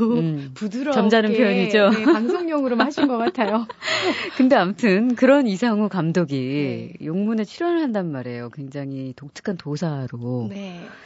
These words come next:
Speaker 2: 미친 도사.
Speaker 1: 미친 도사로.
Speaker 2: 네.
Speaker 1: 근데 실제로 엄청난, 뭐, 촬영 그 과정 동안
Speaker 2: 네.
Speaker 1: 에너지가 뭐 굉장했다면서요?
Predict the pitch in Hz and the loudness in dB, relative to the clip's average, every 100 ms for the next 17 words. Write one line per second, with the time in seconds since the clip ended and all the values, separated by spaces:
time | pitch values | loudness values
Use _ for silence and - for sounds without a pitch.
0 | - 202 220 - 247 208 180 175 202 220 | -12 -10 -8 -6 -6 -6 -8 -2 0 2
1 | 254 220 190 190 156 127 123 127 117 175 | 2 2 2 2 0 0 -2 -2 -4 -4
2 | 185 180 196 151 117 - _ _ _ - | -2 0 2 2 -2 -10 _ _ _ -20
3 | _ _ _ - - 370 370 330 311 285 | _ _ _ -14 -2 0 0 0 2 2
4 | 285 262 - _ _ _ - 180 226 247 | 0 -2 -6 _ _ _ -10 -4 -2 0
5 | 302 269 247 180 - 190 - 269 285 269 | 0 0 0 -4 -6 -8 -6 -4 0 0
6 | 233 - 180 180 165 151 143 - - 175 | -2 -4 -6 -4 -4 -4 -6 -8 -6 -4
7 | 190 170 143 139 160 156 - - 185 208 | -4 -4 -4 -4 -4 -4 -4 -2 0 0
8 | 175 202 208 - 165 202 220 233 180 131 | 0 -4 -6 -4 -2 -2 -4 -6 -6 -8
9 | 123 170 185 | -8 -10 -10